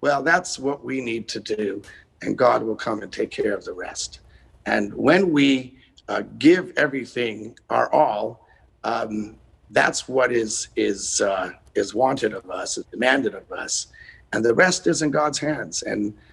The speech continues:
so many times we succeed beyond our wildest expectations when we are determined and we are, when we are, um, uh, filled with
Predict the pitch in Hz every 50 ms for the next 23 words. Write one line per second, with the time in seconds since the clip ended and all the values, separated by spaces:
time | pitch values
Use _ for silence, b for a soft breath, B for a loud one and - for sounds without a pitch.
0 | b b - - - - 175 185 185 175 170 170 156 139 - 156 147 131 107 101
1 | 98 101 98 - - b b b b b b _ - 123 120 117 - - 120 -
2 | - - - 156 160 165 160 127 113 127 135 135 135 135 131 123 113 113 113 123
3 | 147 175 180 180 170 160 147 - - - - - _ - 131 127 - - 127 113
4 | - - 131 117 113 - - 104 98 98 92 - b b b b b b b _
5 | - 113 113 107 110 107 98 95 - 95 92 - - - 175 175 165 156 147 139
6 | 135 131 123 - - b b b b b _ - - 110 110 113 117 117 120 123
7 | - - - - 110 107 110 110 113 107 104 104 104 98 101 - b b b b
8 | b _ _ _ - 101 101 101 98 90 90 92 95 95 87 - _ _ _ _
9 | _ _ _ _ 101 101 92 95 92 92 92 - - - - - - - - -
10 | - _ _ _ _ _ - - - - - - 139 135 127 120 113 113 107 107
11 | - - - -